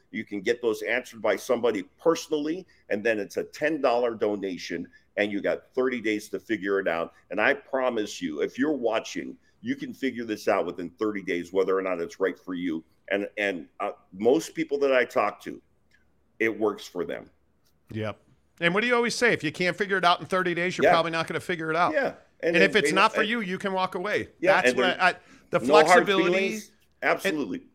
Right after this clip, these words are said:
Speaker 2: yeah, I think that's, that's the biggest part of it. Tri-day trading dot com presents the Lemon Harrington on the Monty Show. Before I let you go,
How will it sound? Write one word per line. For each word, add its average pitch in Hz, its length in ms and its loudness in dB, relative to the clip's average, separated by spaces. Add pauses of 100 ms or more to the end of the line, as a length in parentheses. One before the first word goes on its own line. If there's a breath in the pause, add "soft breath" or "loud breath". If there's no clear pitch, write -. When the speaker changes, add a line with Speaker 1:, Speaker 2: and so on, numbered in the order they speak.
(220)
Speaker 2:
yeah, 214 340 4
I 202 120 6
think 220 220 -2
that's, 196 380 4
that's 185 340 2
the 190 100 2
biggest 156 320 0
part 156 180 2
of 143 60 -4
it. 147 100 0
Tri-day 170 380 2
trading 151 340 0
dot 123 240 2
com 160 220 0
presents 151 400 -4
the 147 60 0
Lemon 147 240 0
Harrington 151 400 -2
on 139 80 2
the 131 80 -4
Monty 160 300 0
Show. 175 160 0
Before 196 260 0
I 208 40 6
let 190 160 0
you 175 60 -4
go, 170 400 4